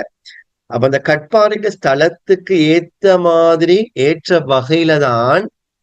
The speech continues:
இதை சரியான முறையில இந்த கலைஞன் திட்டமிட்டு இருக்கிறார். சரியா?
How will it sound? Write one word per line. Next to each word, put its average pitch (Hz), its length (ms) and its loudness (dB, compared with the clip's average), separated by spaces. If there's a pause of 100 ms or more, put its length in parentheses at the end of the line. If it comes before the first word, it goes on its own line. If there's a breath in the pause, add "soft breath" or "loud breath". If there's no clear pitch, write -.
(100)
இதை 147 160 0
சரியான 165 520 0
முறையில 143 340 -4
இந்த 143 160 -4
கலைஞன் 123 440 -2
திட்டமிட்டு 147 560 -4
இருக்கிறார். 107 340 -10 (720)
சரியா? 185 280 -4